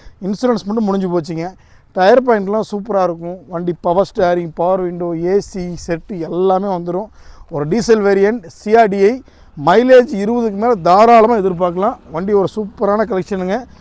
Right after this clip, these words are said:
மிஸ் பண்ணாதீங்க. Hyundai Ascent, ஆ, before லாஸ்ட் வீடியோல பார்த்தீங்க அப்படின்னா நான் பெட்ரோல் Ascent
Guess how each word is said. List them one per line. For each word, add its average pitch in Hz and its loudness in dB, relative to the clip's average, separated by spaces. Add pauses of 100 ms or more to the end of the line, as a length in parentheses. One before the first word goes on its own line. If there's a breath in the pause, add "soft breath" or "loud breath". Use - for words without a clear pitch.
(260 soft breath)
மிஸ் - -10
பண்ணாதீங்க. 202 2 (120)
Hyundai 208 4 (140)
Ascent, 269 0 (600 soft breath)
ஆ, 160 0 (520)
before 247 8 (440)
லாஸ்ட் 262 4 (200)
வீடியோல 247 6 (120)
பார்த்தீங்க 220 0
அப்படின்னா 226 -2
நான் 220 -4
பெட்ரோல் 226 2
Ascent 202 -2